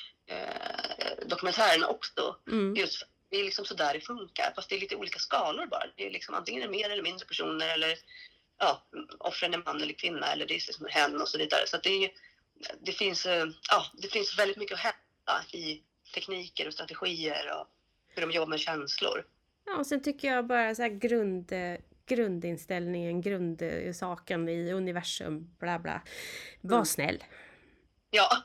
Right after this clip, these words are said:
Speaker 2: Det
Speaker 1: det kommer du tillbaka till. Jag gillar det.
Speaker 2: Ja.
Speaker 1: Jag gillar att du kommer tillbaka till att vara snäll, men jag tycker det är bra.
Speaker 2: Ja.
Speaker 1: Och är det något som inte är snäll, då är det någonting som är fel.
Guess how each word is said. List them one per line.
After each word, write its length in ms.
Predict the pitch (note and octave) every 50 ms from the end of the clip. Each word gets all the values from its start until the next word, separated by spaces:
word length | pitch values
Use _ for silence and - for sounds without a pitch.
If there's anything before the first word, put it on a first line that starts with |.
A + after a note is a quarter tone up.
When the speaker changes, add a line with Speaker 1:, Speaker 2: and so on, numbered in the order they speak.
| _ _ -
Speaker 2:
Det 60 | E4+ C#4 E4 - - - - C#4+
Speaker 1:
det 80 | -
kommer 280 | G3+ - - - - D#4
du 100 | D3+ D#3
tillbaka 260 | D3+ - - B2+ C#3
till. 200 | - - E3 E3+
Jag 100 | F3 F#3
gillar 280 | E3+ D3+ C3+ C3 C#3 C3+
det. 200 | - - E3 E3 -
Speaker 2:
Ja. 180 | - C#4+ C4+ B3+ -
Speaker 1:
Jag 140 | - - F#3
gillar 160 | E3+ D#3+ - - - - - _ _ - - -
att 140 | C#3 C#3+ -
du 60 | -
kommer 220 | - - - D3+
tillbaka 320 | C#3 - - - C3+ - -
till 140 | - - C#3
att 40 | -
vara 100 | - -
snäll, 200 | - - - -
men 60 | - A3
jag 100 | A3 -
tycker 220 | - - - -
det 80 | - -
är 60 | -
bra. 220 | - - - - - - -
Speaker 2:
Ja. 240 | F4 E4+ E4 C#4 C4 D4
Speaker 1:
Och 60 | -
är 100 | A3+ A#3 A#3+ A#3+
det 60 | A3
något 100 | F#3+ -
som 100 | - F#3
inte 180 | E3+ D#3+ D#3
är 40 | D#3+
snäll, 360 | D#3 - D#3 D3 D3 D3 D3+
då 80 | D3+ D#3+
är 60 | D#3
det 60 | D3
någonting 300 | C#3+ C#3+ C#3 C#3 C#3 C3+
som 120 | C3+ C3+ C3
är 60 | C3
fel. 260 | - - - - -